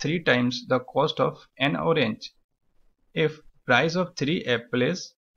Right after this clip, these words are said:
thir-, uh, seventy-two, then price of six oranges will be।" ठीक है, सिक्स ऑरेंजेस की हमें कॉस्ट निकालनी है कि कितनी होगी।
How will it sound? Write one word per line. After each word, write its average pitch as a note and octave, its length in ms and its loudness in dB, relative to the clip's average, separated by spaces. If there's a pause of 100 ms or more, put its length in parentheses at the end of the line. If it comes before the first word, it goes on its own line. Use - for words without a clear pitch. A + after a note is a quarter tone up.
(160)
thir-, B2 240 2 (260)
uh, B2+ 160 2
seventy-two, C#3 800 0 (220)
then C#3+ 240 0
price C#3+ 300 2
of E3+ 180 -2
six - 300 -2 (140)
oranges A2+ 420 -4 (160)
will A#2+ 240 0
be।" G2 80 -6 (320)
ठीक C3+ 160 -6
है, D#3 120 -10 (960)
सिक्स - 320 -2 (140)
ऑरेंजेस D3 360 4
की D#3+ 100 -4
हमें D3 340 0 (380)
कॉस्ट C3 300 4
निकालनी A#2 340 0
है A#2+ 60 -4
कि B2+ 160 -6
कितनी B2+ 240 -2
होगी। A#2+ 260 -2